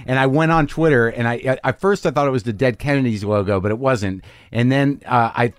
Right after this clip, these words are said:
I couldn't remember what the logo was or anything. And then I got, I finally figured it out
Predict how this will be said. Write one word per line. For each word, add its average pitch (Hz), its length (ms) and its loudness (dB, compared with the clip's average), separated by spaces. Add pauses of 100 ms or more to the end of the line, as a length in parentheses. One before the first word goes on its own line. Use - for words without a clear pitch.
(180)
I 123 120 -6
couldn't 190 320 -4
remember 175 360 2
what 143 140 0
the 127 80 -2
logo 143 240 2
was 123 240 0
or 120 60 -6
anything. 135 340 -4
And 113 100 -2
then 123 80 -2
I 120 120 -6
got, 131 280 -2
I 113 80 -2
finally 139 460 -2
figured 127 420 -6
it 110 100 -4
out 120 420 -2